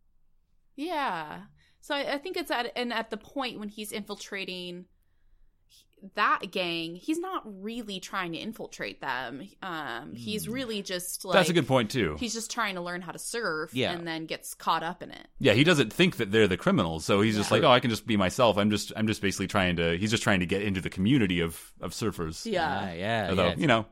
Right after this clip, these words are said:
Speaker 3: it still probably would have been, uh,
Speaker 1: Oh,
Speaker 3: you know,
Speaker 1: safer to
Speaker 3: safer and, uh, more toward
Speaker 2: <laughs>
Speaker 3: procedure to use a fake name, but
Speaker 2: Yes.
Speaker 3: we're, we're not really about official <laughs> F B I procedure in this movie at all.
Speaker 1: <laughs> Yeah.
Speaker 2: What? I thought this is exactly how it happens.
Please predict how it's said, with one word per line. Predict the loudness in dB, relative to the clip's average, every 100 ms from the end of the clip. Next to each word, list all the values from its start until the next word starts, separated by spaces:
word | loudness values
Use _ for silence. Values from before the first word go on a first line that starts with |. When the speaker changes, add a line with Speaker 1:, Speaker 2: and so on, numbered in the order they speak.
| -14 _ _ _ -2
Speaker 3:
it | 2
still | 4
probably | 4 6 6
would | 8
have | 6
been, | 4 2
uh, | 2 -2 -6 -20 -4
Speaker 1:
Oh, | 0 0
Speaker 3:
you | 2
know, | 2
Speaker 1:
safer | 2 -2 -4 -4
to | -4 -4 -2
Speaker 3:
safer | 4 4 6 6
and, | 6
uh, | 4
more | 4 4 4
toward | 4 4 4 0
Speaker 2:
<laughs> |
Speaker 3:
procedure | -2 2 4 2
to | 0
use | -2 -2
a |
fake | -2 -2 -4
name, | -4 -2
but | -2
Speaker 2:
Yes. | -2
Speaker 3:
we're, | 0 0 0 -8 -20 -20 -20 -16 0
we're | 6
not | 6
really | 6 4
about | 4 4 0
official | 0 -2 0 -2 -4
<laughs> | -12
F | -12 -6
B | -4
I | 0
procedure | 2 6 6 6
in | 6
this | 4
movie | 4 4
at | 6
all. | 4 4 0 -4
Speaker 1:
<laughs> | -4
Yeah. | -4 -6 -6 -10 0
Speaker 2:
What? | 6 6 6
I | 4
thought | 4 0
this | -2
is | -4
exactly | -4 -2 -2 -2 0
how | 2 2
it | 0
happens. | -8 -10 -14